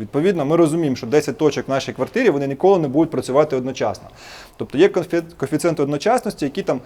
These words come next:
коли ми прорахуємо повністю всю витрату, це буде, наприклад, сорок відсотків від максимальної витрати. І відповідно до цього коефіцієнту є теж спеціальні,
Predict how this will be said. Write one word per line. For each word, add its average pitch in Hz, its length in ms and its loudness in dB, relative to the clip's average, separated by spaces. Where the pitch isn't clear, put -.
коли 160 140 4
ми 151 120 2
прорахуємо 151 640 2
повністю 135 500 0
всю 139 200 -6
витрату, 180 420 2
це 175 120 -2
буде, 170 200 2
наприклад, 143 400 -2
сорок 165 360 2
відсотків 196 420 2
від 151 140 0
максимальної 135 560 0
витрати. 113 420 -4
І 123 80 -6
відповідно 180 460 0
до 131 100 -4
цього 147 260 0
коефіцієнту 123 680 -6
є 139 160 2
теж 127 200 -2
спеціальні, 123 420 -2